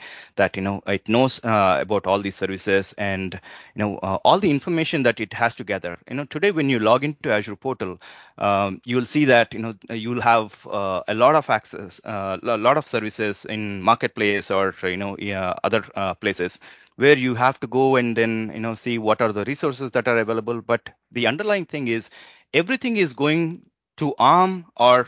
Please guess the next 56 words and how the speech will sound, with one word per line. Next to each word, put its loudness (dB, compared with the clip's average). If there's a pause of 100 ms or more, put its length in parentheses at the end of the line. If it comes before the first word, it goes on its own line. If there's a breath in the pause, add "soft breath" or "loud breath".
uh, 0
A 0
A 2
D 0
to -6
fetch -6
the 2
information -2
and -6
say -2
that, 0
you -6
know, -4
these -4
are 2
the -8
things -2
that -2
you 0
have 4
available, -2
this -12
is -6
your 0
scope 2 (240 loud breath)
and -4
things 2
like 2
that. -6
So 2 (480 loud breath)
we 4
built 4 (140)
our 2
system -6
in -2
such -6
a -2
way 0
that, -2
you -8
know, -8
uh, -4
it -2
actually 0
uses -4
the -4
existing -4
infrastructure -4 (300 loud breath)
to 4
understand 2
what 0
is -2
the 0
data. -4
You -6
know, -6